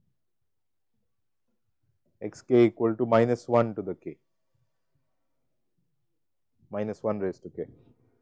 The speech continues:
How does this sequence behave? It oscillates between plus one and minus one, right? So, at, at,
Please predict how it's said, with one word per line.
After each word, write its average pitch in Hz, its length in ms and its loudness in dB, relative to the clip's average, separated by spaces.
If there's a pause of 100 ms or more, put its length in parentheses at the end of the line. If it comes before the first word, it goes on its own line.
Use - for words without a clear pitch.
(3500)
How 110 140 6
does 117 160 8
this 120 160 -2
sequence 117 380 -4
behave? 117 300 -6 (1700)
It 113 120 -4
oscillates 127 460 8
between 120 300 0
plus 110 260 4
one 110 220 2
and 101 120 0
minus 90 360 -2
one, - 180 -16
right? 147 240 2
So, 117 140 4
at, 101 240 8 (180)
at, 107 320 4